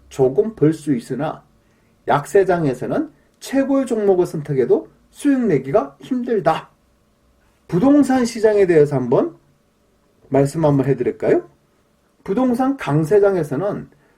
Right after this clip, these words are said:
최악의 종목을 선택해도 오른다. 그 어떤 것을 선택해도, 예를 들어서 빌라, 다세대, 오피스텔 선택해도 올라간다는 얘기예요.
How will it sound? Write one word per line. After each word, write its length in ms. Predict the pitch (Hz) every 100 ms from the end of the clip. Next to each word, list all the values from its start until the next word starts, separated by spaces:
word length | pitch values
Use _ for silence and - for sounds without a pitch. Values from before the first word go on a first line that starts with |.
| _ -
최악의 480 | - 262 269 277
종목을 420 | 269 220 202 196 190
선택해도 680 | 180 156 151 156 - - _
오른다. 600 | 196 226 220 208 190 - _ _ _ _ _ _ _ _ _ _ -
그 200 | 220 277 -
어떤 400 | 226 - 285 269
것을 260 | 262 247
선택해도, 680 | 196 175 170 147 131 - - _ _ _ _ _ -
예를 180 | 254
들어서 280 | 262 220 -
빌라, 460 | - 262 254 226 147
다세대, 640 | - 180 233 214 180 101 - -
오피스텔 760 | 196 240 226 - 202 117 - _ _ _
선택해도 720 | - 254 240 277 240 254 233 -
올라간다는 800 | - 285 254 - 190 226 240 175
얘기예요. 340 | 104 76 -